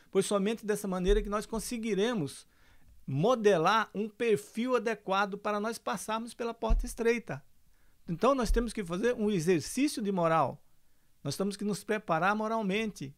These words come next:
fazer esse exercício espiritual para conseguirmos o perfil, para conseguirmos ter o modelo correto para entrarmos pela porta estreita, porque é bem estreita mesmo.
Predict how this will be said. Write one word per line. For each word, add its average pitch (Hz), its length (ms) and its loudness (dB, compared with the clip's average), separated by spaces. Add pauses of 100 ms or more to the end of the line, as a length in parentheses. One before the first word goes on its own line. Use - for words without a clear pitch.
(100)
fazer 160 300 0
esse 202 140 -2
exercício 196 640 -4
espiritual 196 920 -2 (220)
para 180 140 4
conseguirmos 226 720 -2
o 254 60 -6
perfil, 359 540 2 (300)
para 208 100 -2
conseguirmos 226 540 -4
ter 226 140 4
o 214 80 4
modelo 214 480 2
correto 202 420 0
para 220 180 -4
entrarmos 220 380 -6
pela 220 180 -4
porta 220 280 -6
estreita, 277 360 -4
porque - 180 0
é 151 40 6
bem 143 180 2
estreita 311 460 -4
mesmo. 226 420 2